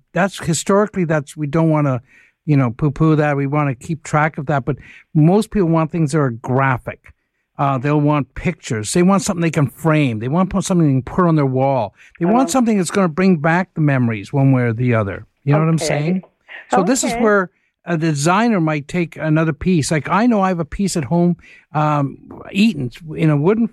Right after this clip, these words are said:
Speaker 1: in an oak frame, welcoming the soldiers back after World War One and, and, and,
Speaker 2: Oh.
Speaker 1: and extolling peace. And I, I might have it up on my wall just 'cause it's extolling peace. This is, you know,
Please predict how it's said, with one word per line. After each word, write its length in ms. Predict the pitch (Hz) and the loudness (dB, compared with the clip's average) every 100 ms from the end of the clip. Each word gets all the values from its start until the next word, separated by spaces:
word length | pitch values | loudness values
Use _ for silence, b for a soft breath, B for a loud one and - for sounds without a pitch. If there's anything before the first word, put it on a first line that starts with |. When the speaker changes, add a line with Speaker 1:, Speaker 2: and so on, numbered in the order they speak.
| - | -6
Speaker 1:
in 120 | 151 | -6
an 100 | 147 | -2
oak 260 | 160 214 - | -2 -4 -6
frame, 460 | - 196 170 139 | -2 0 2 2
welcoming 800 | 123 139 151 180 - 185 180 175 165 _ _ _ _ _ _ _ | 0 -2 0 0 -2 2 2 2 -2 _ _ _ _ _ _ _
the 80 | - | -2
soldiers 480 | 135 180 165 156 147 | 0 2 2 2 -4
back 400 | - 156 131 - | 0 0 0 -2
after 300 | 131 120 131 | -4 -2 0
World 300 | 123 123 117 | 2 2 2
War 260 | 120 113 107 | 2 2 2
One 340 | 113 104 98 | 0 0 -2
and, 180 | 107 117 | -2 0
and, 220 | 120 117 | 2 2
and, 160 | - 120 | 2 0
Speaker 2:
Oh. 20 | |
Speaker 1:
and 200 | 117 127 | 0 0
extolling 560 | 113 - 170 156 147 | 0 0 0 2 0
peace. 580 | - - 127 98 - - _ _ _ | -2 -8 -8 -10 -14 -16 _ _ _
And 180 | - 170 | 0 2
I, 140 | 175 - | 2 -2
I 120 | 175 | 0
might 240 | 170 196 | 2 2
have 180 | 185 202 | 2 2
it 60 | 190 | 0
up 160 | 185 | 0
on 80 | 180 | 0
my 160 | 170 165 | 0 0
wall 420 | 160 180 175 165 b b b | 0 0 0 -2 b b b
just 220 | 196 170 | -4 0
'cause 200 | 196 175 | -2 -2
it's 100 | 160 | -2
extolling 480 | 175 - 175 180 175 | -2 0 2 2 2
peace. 320 | - 214 - | 0 -2 -2
This 180 | 160 - | -4 -4
is, 160 | 147 170 | -4 0
you 80 | 156 | 2
know, 220 | 139 | 2